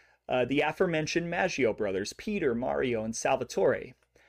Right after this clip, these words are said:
Carl Pappy Ippolito, who'd invested in Cuba with him. He was very close to, uh, to Pappy. His cousin, John Johnny Keys Simone, John Casablanca.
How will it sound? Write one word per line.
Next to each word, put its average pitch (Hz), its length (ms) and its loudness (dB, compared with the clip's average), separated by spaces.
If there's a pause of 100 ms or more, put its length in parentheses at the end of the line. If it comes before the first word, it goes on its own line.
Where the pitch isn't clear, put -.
(240)
Carl 160 400 6
Pappy 143 480 -2
Ippolito, 151 680 2
who'd 147 160 0
invested 135 600 0
in 131 560 0
Cuba 165 380 0
with 107 180 -6
him. 110 140 -4
He 120 80 -4
was 117 140 -6
very 143 200 2
close 147 440 -2
to, 123 380 -2
uh, 117 340 -2
to - 120 -16
Pappy. - 420 -4 (580)
His 160 220 0
cousin, 165 720 2
John 131 400 2
Johnny 131 300 0
Keys 135 580 -2
Simone, 135 760 0
John 135 320 0
Casablanca. 123 800 0